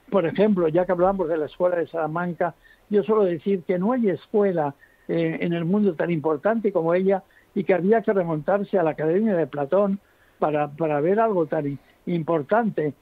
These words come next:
en la línea de los derechos humanos, de los derechos de gente, del derecho internacional,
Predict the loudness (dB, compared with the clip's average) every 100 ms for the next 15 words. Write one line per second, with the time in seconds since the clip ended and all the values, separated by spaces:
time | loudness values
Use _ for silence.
0 | _ _ -4 -2 0 2 2 2 2 0
1 | 0 -2 -2 -4 -2 0 0 -2 -2 -2
2 | -2 -2 0 0 0 -2 -2 -2 -2 -2
3 | -4 -6 -8 -20 _ -2 0 2 0 2
4 | -2 0 -2 -2 -4 -2 0 -2 -2